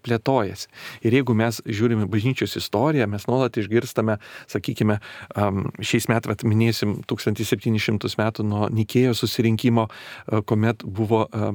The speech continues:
na, įtvirtintas Švenčiausios Trejybės mokymas. Kažkuria prasme atsiranda nauji tarytum žodžiai, Švenčiausioji Trejybė, e, vien esmis tos pačios prigimties, tai yra teologiniai terminai.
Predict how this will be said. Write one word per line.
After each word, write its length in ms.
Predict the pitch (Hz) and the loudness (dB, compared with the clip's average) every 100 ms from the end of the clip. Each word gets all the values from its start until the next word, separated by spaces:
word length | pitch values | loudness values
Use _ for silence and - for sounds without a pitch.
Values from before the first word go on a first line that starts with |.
| - | -2
na, 80 | 104 | -2
įtvirtintas 580 | 104 113 117 113 113 107 | 0 2 0 -2 -4 -2
Švenčiausios 640 | 113 104 113 117 120 113 | 0 0 -2 0 -2 -2
Trejybės 560 | 113 110 117 113 110 - | -2 0 0 0 -2 -2
mokymas. 600 | 107 117 113 104 104 - - - - - - | 2 2 0 -2 -4 -6 -16 -16 -18 -18 -2
Kažkuria 400 | 139 - 147 202 | -2 2 2 2
prasme 340 | 170 135 156 160 | 0 0 0 0
atsiranda 480 | - 135 151 139 - | 0 0 2 2 0
nauji 420 | 117 107 107 107 | -2 0 0 0
tarytum 420 | 143 120 131 185 143 | 0 0 2 2 4
žodžiai, 440 | 113 110 113 120 | 4 4 2 0
Švenčiausioji 580 | - 107 117 113 110 117 | -2 0 0 0 0 -2
Trejybė, 540 | 113 107 117 107 113 | 0 0 2 2 0
e, 500 | - - - - 107 - | -2 -12 -18 -4 -2 0
vien 320 | 107 123 120 | 2 2 0
esmis 560 | - 110 123 - 117 113 | 0 0 0 0 0 2
tos 180 | 113 107 | 0 0
pačios 320 | 110 - 123 | -2 -2 0
prigimties, 680 | 127 117 120 117 113 117 107 | 0 0 2 0 2 0 0
tai 120 | 110 | 0
yra 100 | 107 | 0
teologiniai 540 | 107 113 135 123 117 113 | 0 2 2 2 0 0
terminai. 420 | 117 120 120 | 0 2 2